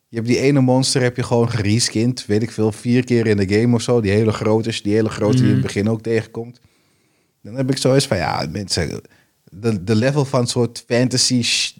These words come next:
Speaker 1: die, die, die fantasy monsters die mensen moeten tekenen, het is... Het is veel minder geworden dan dat het eerst was voorheen, dat je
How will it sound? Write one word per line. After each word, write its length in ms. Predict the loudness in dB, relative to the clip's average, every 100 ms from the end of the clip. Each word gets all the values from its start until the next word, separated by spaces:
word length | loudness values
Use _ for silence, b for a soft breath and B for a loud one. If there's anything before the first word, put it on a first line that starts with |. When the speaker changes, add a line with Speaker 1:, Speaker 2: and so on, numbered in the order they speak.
| -20 _ _ _
Speaker 1:
die, 380 | -20 -4 -2 0
die, 280 | 0 -2 -6
die 160 | -12 -4
fantasy 380 | -2 0 0
monsters 380 | 2 2 0 -2
die 180 | 0 2
mensen 260 | 2 0 0
moeten 200 | -2 0
tekenen, 380 | 0 0 0 -2
het 120 | 0
is... 240 | -2 -4 -12 b b b
Het 120 | -10 -6
is 100 | -2
veel 200 | 0 2
minder 440 | 2 2 2 0
geworden 400 | 2 0 2 0
dan 160 | 0 0
dat 160 | 0
het 160 | -2 -6
eerst 300 | -6 -4 -4
was 200 | -2 -4
voorheen, 320 | -4 -2 0 0
dat 120 |
je 80 | -2